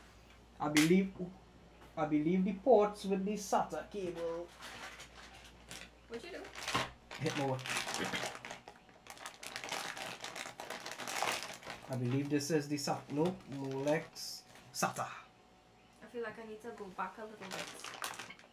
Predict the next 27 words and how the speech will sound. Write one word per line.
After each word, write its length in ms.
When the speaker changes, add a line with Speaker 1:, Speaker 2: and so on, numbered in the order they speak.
Speaker 1:
Yeah, 240
yeah. 160
Speaker 2:
To 80
the 100
whole 260
thing. 220
Speaker 1:
The 80
sata 380
goes 220
to 60
the 100
P 240
S 200
U. 240
You 120
should 180
run 220
those 200
cables 320
between 380
the 120
ram 280
and 140
then 160
out 160
the 80
back. 240